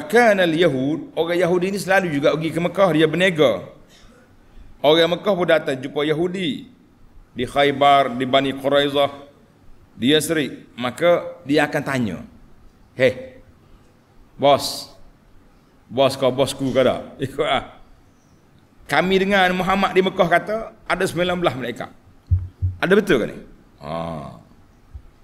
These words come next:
Jadi puak-puak kafir ni nak suruh orang Yahudi kata, "Hai, tak ada. Itu dia reka saja tu." Tapi Yahudi senyap.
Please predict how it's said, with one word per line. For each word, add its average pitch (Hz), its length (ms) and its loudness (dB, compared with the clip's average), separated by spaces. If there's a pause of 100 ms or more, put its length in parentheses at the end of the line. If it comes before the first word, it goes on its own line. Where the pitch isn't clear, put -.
(1120)
Jadi 185 440 0
puak-puak 170 480 4
kafir 165 360 0
ni 190 120 -4 (240)
nak 165 240 0
suruh 175 240 4
orang 165 240 6
Yahudi 165 240 4
kata, 160 240 0
"Hai, 131 480 4
tak 135 240 -4
ada. 151 160 4 (1300)
Itu 123 320 -2
dia 139 240 4
reka 147 400 0
saja 143 320 2
tu." 170 480 2 (1200)
Tapi 175 280 0
Yahudi 190 280 2
senyap. 151 440 -6